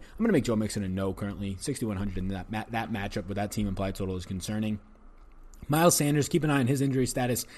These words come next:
and also Jordan Howard's. If Howard is back, I don't wanna pay fifty-nine hundred for Sanders. Sanders did leave that game and did come back, but we'll see if anything happens during the week, if he gets sore or something gets,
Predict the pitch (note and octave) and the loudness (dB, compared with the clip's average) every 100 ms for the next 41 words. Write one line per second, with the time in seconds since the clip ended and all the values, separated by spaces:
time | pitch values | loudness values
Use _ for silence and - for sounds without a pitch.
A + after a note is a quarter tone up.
0 | - - D#3 E3+ C#3+ C#3 B2 B2 G#2+ A#2+ | -20 -2 4 6 8 6 4 2 2 2
1 | C3 B2 A#2+ - - A2 C#3+ D3+ C#3 A#2+ | 4 4 2 -12 -12 0 4 4 4 4
2 | C3 B2 A#2+ A#2+ A#2+ A#2+ A2 A#2 A#2 A2 | 2 2 -2 -2 0 -2 -2 -2 -2 0
3 | A2+ G#2 F#2+ F#2+ D3+ D#3+ D3+ - - - | -2 -4 -6 -6 0 2 2 0 -12 -2
4 | D3+ C#3 A#2+ B2 B2+ A#2+ A2+ A2+ A2+ G#2 | 2 2 2 2 2 2 0 0 0 0
5 | G#2+ G#2 G2+ F#2+ G2 G2 G2 A2+ G#2+ A2 | -2 -2 -2 0 -2 -2 -2 -2 -2 -4
6 | G#2 G2+ G#2 A2 G2 F#2 G2+ G2 F#2+ F#2+ | -4 -2 -4 -4 -6 -4 -4 -2 -4 -4
7 | F#2 F2+ F#2 - - G#2 G2+ F#2+ G2+ F#2 | -6 -6 -6 -6 -2 0 2 0 -2 -4
8 | F#2 F2+ - | -4 -6 -10